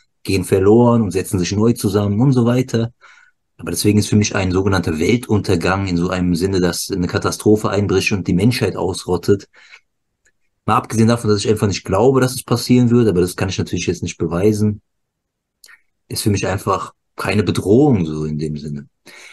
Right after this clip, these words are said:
Aber noch eins kommt dazu, gerade weil du den Vergleich aufgemacht hast von, ja, wenn ich jetzt wüsste, in zwanzig Jahren geht's zu Ende,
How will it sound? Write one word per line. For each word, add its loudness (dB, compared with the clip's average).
Aber 0
noch 0
eins 0
kommt -2
dazu, -2
gerade -2
weil 2
du -2
den -2
Vergleich -2
aufgemacht -2
hast -6
von, 0
ja, -2
wenn 2
ich 0
jetzt 2
wüsste, 2
in 0
zwanzig -2
Jahren 0
geht's -2
zu 0
Ende, 4